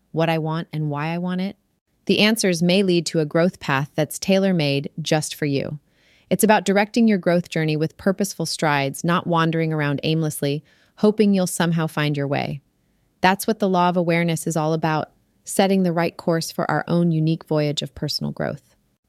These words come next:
Have you ever glanced in the mirror and not entirely liked what you saw? Well, John C. Maxwell's law of the mirror suggests that the image we see reflects more than just physical appearances. It embodies how we perceive ourselves at our core,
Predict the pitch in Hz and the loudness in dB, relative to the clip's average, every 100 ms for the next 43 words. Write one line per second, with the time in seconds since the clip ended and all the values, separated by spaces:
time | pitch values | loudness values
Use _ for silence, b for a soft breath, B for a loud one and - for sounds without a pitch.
0 | _ - 185 196 196 196 180 175 175 180 | _ 0 4 4 2 0 0 0 -2 -2
1 | 170 165 160 160 160 175 _ _ _ _ | 0 0 0 -2 -4 -8 _ _ _ _
2 | 175 175 - 165 170 165 151 147 143 151 | 0 0 0 -2 -2 0 0 0 0 0
3 | - - 160 151 147 139 151 _ _ _ | -4 -8 -6 -8 -8 -8 -10 _ _ _
4 | _ _ _ - 202 185 214 240 254 254 | _ _ _ 0 0 4 2 2 0 2
5 | 214 185 - - 180 175 170 165 160 156 | 2 0 -2 -2 -2 0 0 0 -2 -2
6 | 156 143 135 156 _ _ _ - 196 196 | -2 -2 -4 -8 _ _ _ -4 0 2
7 | 190 - 180 165 - 190 214 202 214 190 | 0 0 -2 -2 -2 2 2 0 -2 -2
8 | - 190 175 175 - _ - 185 202 190 | 0 2 2 -2 -8 _ -6 -2 0 0
9 | - 185 190 214 220 185 175 170 - 170 | 2 2 4 2 0 0 0 -4 -2 -4
10 | 170 - 156 - 147 143 139 - 67 - | -4 -4 -6 -4 -6 -4 -6 -8 -10 -12
11 | - _ _ _ _ _ _ 208 233 214 | -20 _ _ _ _ _ _ 4 6 4
12 | 208 240 269 254 - 202 220 214 208 - | 4 4 2 -2 0 2 2 0 -2 -2
13 | - 214 196 170 - 160 160 - 165 160 | 2 2 2 0 -2 -2 -2 -2 -2 0
14 | 156 - - 165 139 151 | -2 -4 -2 -2 -2 -8